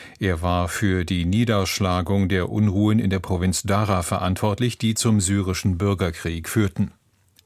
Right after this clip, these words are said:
Die ukrainische Armee hat erneut Standorte der russischen Wirtschaft aus der Luft angegriffen.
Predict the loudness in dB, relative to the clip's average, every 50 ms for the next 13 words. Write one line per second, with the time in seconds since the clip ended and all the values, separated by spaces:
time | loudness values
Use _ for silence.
0 | _ _ _ -20 _ _ _ _ -20 -20 -20 -20 -20 -20 -20 -20 -20 -20 -20 -20
1 | -20 -20 -20 -20 -20 -20 -20 -20 -20 -6 -2 0 2 2 2 0 0 -2 -2 0
2 | 0 0 0 0 0 0 0 0 2 2 4 4 4 2 2 0 0 0 0 0
3 | 0 2 2 0 0 -2 -2 -2 0 0 0 0 0 0 0 0 0 0 0 2
4 | 2 2 2 0 0 0 0 0 2 2 2 2 2 0 -2 -2 -2 -2 -2 -2
5 | -2 -4 -4 -2 -2 -2 -2 0 0 0 0 -2 -2 -2 -2 -2 -2 0 0 0
6 | 0 -2 0 -2 -4 -2 -2 -4 -4